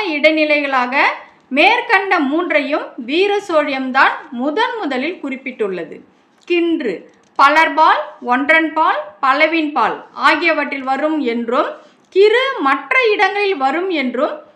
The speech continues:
வீர சோழியம் குறிப்பிடுகின்றது. ஏவல் வினை. இடைக்கால தமிழில் எதிர்கால இடைநிலைகளுடன் ஆய் விகுதி இணைத்து ஏவல்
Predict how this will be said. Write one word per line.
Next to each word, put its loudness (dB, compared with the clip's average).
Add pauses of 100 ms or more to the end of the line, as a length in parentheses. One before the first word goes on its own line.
வீர 4 (160)
சோழியம் 0 (120)
குறிப்பிடுகின்றது. -6 (480)
ஏவல் 6
வினை. -2 (580)
இடைக்கால 2 (160)
தமிழில் 0 (440)
எதிர்கால 2 (240)
இடைநிலைகளுடன் 0 (520)
ஆய் 6 (120)
விகுதி -4 (200)
இணைத்து -2 (440)
ஏவல் 2